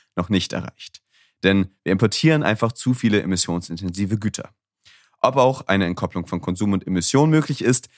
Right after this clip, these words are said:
das bleibt also abzuwarten. Wer Französisch spricht, dem empfehle ich dabei Timothees neuestes Buch zum Thema mit dem Titel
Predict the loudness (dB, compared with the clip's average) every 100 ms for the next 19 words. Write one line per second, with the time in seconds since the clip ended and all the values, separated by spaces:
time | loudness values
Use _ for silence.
0 | _ -8 0 2 4 2 2 2 0 -6
1 | -12 -14 -14 -12 -2 0 0 -6 -6 0
2 | 2 2 0 2 2 -4 -20 _ 0 2
3 | 2 2 2 4 2 4 4 4 2 0
4 | 0 0 0 2 2 0 -4 -6 -4 -2
5 | 2 4 4 4 2 0 0 2 2